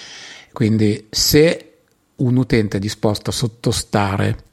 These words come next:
a questi, tra virgolette, limiti, TrueNAS è veramente un bellissimo sistema. E tra l'altro, da poco più di un anno, mi sembra,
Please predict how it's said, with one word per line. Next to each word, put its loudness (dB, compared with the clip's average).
a -8
questi, -2
tra -6
virgolette, 0
limiti, 2
TrueNAS 2
è 0
veramente -2
un -4
bellissimo -4
sistema. 0
E 4
tra 4
l'altro, 0
da -4
poco -2
più -2
di 0
un 0
anno, -2
mi -2
sembra, -4